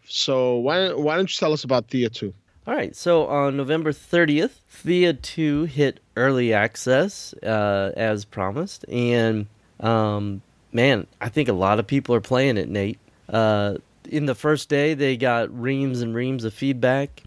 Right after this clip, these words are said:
Speaker 2: and so on December first, they got a patch out for Thea two.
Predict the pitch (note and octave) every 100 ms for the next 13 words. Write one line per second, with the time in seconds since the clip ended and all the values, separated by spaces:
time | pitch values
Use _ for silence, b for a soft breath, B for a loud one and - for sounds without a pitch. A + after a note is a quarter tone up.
0 | - - A2 G#2 G#2 C3+ B2 A#2+ A#2 -
1 | G#2 G#2+ G#2+ G#2+ G#2+ - - G#2 G#2+ -
2 | B2+ A#2+ A2 - - A2 B2 F3 - -
3 | _ _ - A2 G#2 G#2 G#2+ A2 - B2+
4 | F#3 - G2+ - - _ _ - A#2 A2
5 | G#2+ G#2+ E3+ D#3+